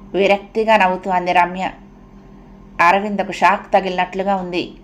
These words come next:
ఊహాలోకంలో విహరిస్తున్న తన రెక్కలను ఎవరో నిర్దాక్షిణ్యంగా కత్తిరిస్తే దబ్బున నేల మీద పడి దిమ్మెరపోయినట్టుగా అయిపోయింది.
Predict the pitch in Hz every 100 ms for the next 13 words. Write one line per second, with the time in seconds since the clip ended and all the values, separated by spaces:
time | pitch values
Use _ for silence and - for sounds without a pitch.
0 | - - - - 180 208 240 247 220 190
1 | 190 185 175 180 190 185 - 170 180 -
2 | 170 175 180 202 226 202 180 180 185 185
3 | - - - - - 185 196 226 240 240
4 | 262 233 202 190 190 180 190 240 226 214
5 | 196 185 - - - - - - 185 196
6 | 202 254 220 208 226 247 226 208 190 185
7 | 202 226 247 233 226 220 220 226 208 208
8 | 208 196 196